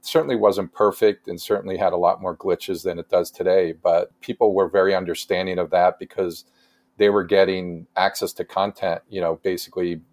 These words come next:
displaced fans that weren't in their local market, couldn't get their local radio broadcast, were living overseas, for example. And all we got was a, this flood of emails and people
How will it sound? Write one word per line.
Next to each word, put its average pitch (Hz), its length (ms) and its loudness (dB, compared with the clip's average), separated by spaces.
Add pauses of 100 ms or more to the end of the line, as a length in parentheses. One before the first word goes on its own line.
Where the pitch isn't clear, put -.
(160)
displaced - 560 -2
fans 95 440 -2
that 90 220 2
weren't 90 340 -4
in 87 160 -10
their 85 140 -6
local 87 300 -2
market, 90 580 -2 (560)
couldn't 101 280 -6
get 95 160 2
their 92 120 -2
local 90 300 -2
radio 90 340 0
broadcast, 85 800 0
were 85 220 -2
living 90 280 -4
overseas, 87 640 -6
for - 160 -6
example. 85 640 -4 (460)
And 87 100 -4
all 101 160 8
we 95 120 2
got 92 320 6
was 85 200 -2
a, 82 240 0 (300)
this - 160 -8
flood 95 360 4
of 82 100 -4
emails 92 640 0
and 85 100 -16
people 90 300 -4